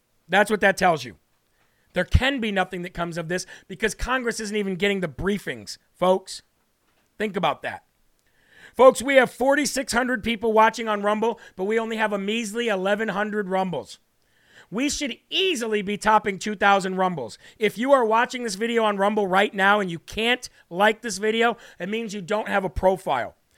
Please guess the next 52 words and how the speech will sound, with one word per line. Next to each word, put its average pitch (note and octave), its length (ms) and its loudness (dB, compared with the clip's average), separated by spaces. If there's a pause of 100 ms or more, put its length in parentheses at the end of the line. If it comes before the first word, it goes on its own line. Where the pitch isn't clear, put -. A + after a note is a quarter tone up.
(220)
It G3 140 -4
takes A3+ 260 -2
three B3 300 -2
minutes B3+ 320 -4
to G#3 80 -8
build G#3+ 240 -4
a - 20 -14
profile G#3 480 2
on G3 160 0
Rumble. G3+ 400 0 (180)
I F#3+ 120 0
am G3 120 2
asking A3 380 4
you, A3 80 -6
actually, C4+ 360 0
I'm G3 80 -6
begging G3 400 -2
you, A#2 140 -16 (480)
please C4+ 280 -2
do A#3+ 140 -6
that A3+ 200 2
today. G3+ 260 -2 (200)
You G3 120 2
have G3+ 140 0
no A#3+ 280 2
idea A#3 520 2 (160)
how A3 180 4
much, A3+ 360 0
how G#3 200 4
important A#3 460 4
it A3 80 0
is F#3 260 2 (200)
to G3 100 -2
Rumble G#3 320 2
these F#3+ 220 -6
videos. F3 420 -2
And F#3+ 100 -4
if F#3+ 80 -6
you're G3+ 80 0
not A3+ 200 4
Rumbling B3+ 360 0
them, A#3+ 140 -2
you're A3 120 0
not G#3+ 160 6
on G3 100 2
the G3 60 0
battlefield, D#3 560 0
okay? G#3 360 2 (1080)
Just G3+ 200 0
so A3+ 120 4
you G#3+ 160 2
know. D#3+ 260 -2